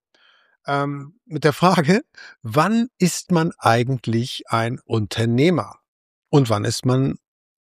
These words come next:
noch, sag ich mal, ein Selbstständiger? Ich sag mal, es gibt so ein falsches Bild oft vom Unternehmertum. Was heißt falsch? Ich würd sagen, unterschiedliche Bilder, okay?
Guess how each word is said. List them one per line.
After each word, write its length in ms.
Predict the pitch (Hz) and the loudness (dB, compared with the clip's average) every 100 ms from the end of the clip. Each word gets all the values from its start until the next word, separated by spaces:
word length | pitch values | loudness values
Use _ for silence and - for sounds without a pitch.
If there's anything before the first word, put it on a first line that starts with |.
| - | 0
noch, 360 | 135 135 90 - | 4 4 2 -2
sag 240 | 127 139 | 0 0
ich 100 | - | 0
mal, 260 | 151 160 - _ | -2 -2 -6 _
ein 240 | - 151 135 | -4 -2 2
Selbstständiger? 800 | 147 - - - 90 98 - - _ _ _ _ _ _ _ _ _ _ - - - _ _ _ _ _ _ _ _ - | 2 0 -4 -6 -6 -10 -12 -18 _ _ _ _ _ _ _ _ _ _ -20 -20 -20 _ _ _ _ _ _ _ _ -2
Ich 100 | 131 | 4
sag 100 | 185 | 4
mal, 80 | |
es 100 | 185 | 4
gibt 220 | - 180 - | 0 -2 2
so 100 | 165 | 2
ein 140 | 165 | 2
falsches 500 | - 175 208 175 - | 2 0 2 -2 -4
Bild 600 | - 226 120 - - - _ | 0 0 0 -4 -16 -20 _
oft 280 | 127 - - | -6 -6 -6
vom 180 | 120 | -4
Unternehmertum. 880 | 123 120 139 190 127 - 117 175 226 _ _ _ _ _ _ _ _ _ _ _ _ - | -2 0 2 2 0 -2 -2 -2 -4 _ _ _ _ _ _ _ _ _ _ _ _ -10
Was 160 | - | 0
heißt 240 | 135 131 - | 0 0 2
falsch? 400 | 139 139 110 117 | 4 4 2 -4
Ich 100 | - | -4
würd 120 | 147 | 0
sagen, 200 | 151 151 | 0 2
unterschiedliche 760 | 190 202 160 - 120 98 - 110 | 4 4 4 0 -2 -4 -10 -8
Bilder, 340 | 117 110 - _ - | -8 -8 -12 _ -12
okay? 260 | 113 180 | -2 0